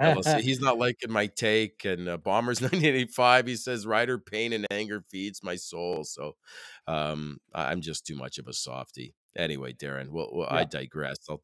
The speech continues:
Speaker 1: I'll take a
Speaker 2: Fritchie, I
Speaker 1: shot.
Speaker 2: wa-, I wanna get to that comment, uh, you made about Nathan Rourke over the next couple weeks, uh, in just a second. Um, so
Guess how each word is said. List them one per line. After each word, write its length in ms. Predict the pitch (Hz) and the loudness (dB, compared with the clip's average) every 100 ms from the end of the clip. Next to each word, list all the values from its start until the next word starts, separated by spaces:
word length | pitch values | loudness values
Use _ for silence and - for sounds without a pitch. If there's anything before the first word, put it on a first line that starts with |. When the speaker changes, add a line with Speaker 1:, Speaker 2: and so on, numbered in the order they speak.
| - | -8
Speaker 1:
I'll 100 | 82 | -8
take 220 | - - | -8 6
a 0 | |
Speaker 2:
Fritchie, 340 | 185 190 185 | 6 6 6
I 60 | 156 | 8
Speaker 1:
shot. 40 | |
Speaker 2:
wa-, 80 | 160 | 8
I 80 | 175 | 6
wanna 220 | 160 175 | 6 6
get 180 | 165 165 | 4 2
to 100 | 165 | 4
that 180 | 151 - | 4 4
comment, 460 | 143 139 131 117 139 | 2 2 2 0 0
uh, 80 | |
you 160 | 127 120 | 0 0
made 200 | 127 127 | 0 0
about 300 | 123 123 131 | 2 2 0
Nathan 320 | 135 123 127 | -2 -4 -4
Rourke 300 | 117 120 120 | -2 -2 -2
over 80 | 120 | -4
the 80 | 120 | -4
next 200 | 117 - | -4 -6
couple 220 | - 113 | -10 -6
weeks, 280 | 120 113 - | -4 -4 -4
uh, 120 | 127 | -4
in 160 | 131 120 | -2 -2
just 240 | 123 - | -2 -4
a 60 | 120 | -6
second. 440 | - 131 127 113 - - - - | 0 0 0 -2 -4 -18 -12 6
Um, 460 | 139 139 139 151 | 8 8 6 2
so 480 | - - 175 170 170 | 0 6 8 8 4